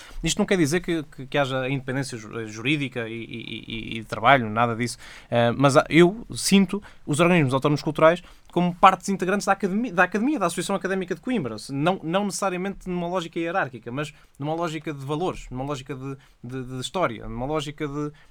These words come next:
de partilha, de partilha. Portanto, este é um primeiro, um primeiro. Não tem na-, não tem grande coisa a ver com aquilo que estávamos a dizer, mas eu queria, queria deixar esta nota.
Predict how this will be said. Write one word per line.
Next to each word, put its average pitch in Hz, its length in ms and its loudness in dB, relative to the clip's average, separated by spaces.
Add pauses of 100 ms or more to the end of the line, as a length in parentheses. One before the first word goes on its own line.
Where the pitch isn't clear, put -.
de 131 120 -8
partilha, 156 360 -2
de 143 120 -8
partilha. 139 440 -4 (100)
Portanto, 135 260 -12
este 175 120 -4
é 185 40 -4
um 170 40 -4
primeiro, 139 440 -4
um 113 80 -16
primeiro. 107 360 -12 (100)
Não 156 220 -14
tem 185 120 -2
na-, 190 100 -4
não 185 180 -8
tem 196 120 -2
grande 196 180 -4
coisa 196 180 -2
a 196 40 0
ver 190 100 -4
com 196 120 -8
aquilo 190 160 -8
que - 40 -18
estávamos 202 240 -6
a 208 60 -8
dizer, 233 160 -8
mas 202 200 -10 (120)
eu 135 120 -14
queria, 147 300 -4
queria 143 220 -6
deixar 127 240 -4
esta 113 160 -6
nota. - 180 -12